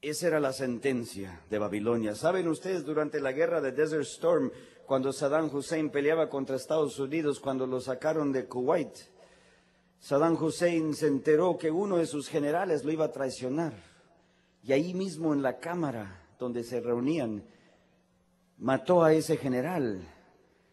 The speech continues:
lo mandó descuartizar y lo echó en una bolsa. Llevaron la bolsa a su esposa a la casa.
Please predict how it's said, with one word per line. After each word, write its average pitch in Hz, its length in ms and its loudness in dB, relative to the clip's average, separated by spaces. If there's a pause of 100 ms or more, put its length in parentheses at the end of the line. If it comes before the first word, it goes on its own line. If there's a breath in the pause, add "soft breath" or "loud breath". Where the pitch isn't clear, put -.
(440 soft breath)
lo 156 160 -2
mandó 165 320 2
descuartizar 156 800 -4
y 151 80 -2
lo 127 100 -2
echó 147 180 -6
en 165 60 0
una 156 180 2
bolsa. 147 460 -2
Llevaron 170 460 0
la 170 80 0
bolsa 170 640 -2
a 151 80 -6
su 151 160 -6
esposa 156 560 -4
a - 20 -6
la 113 180 -8
casa. - 460 -12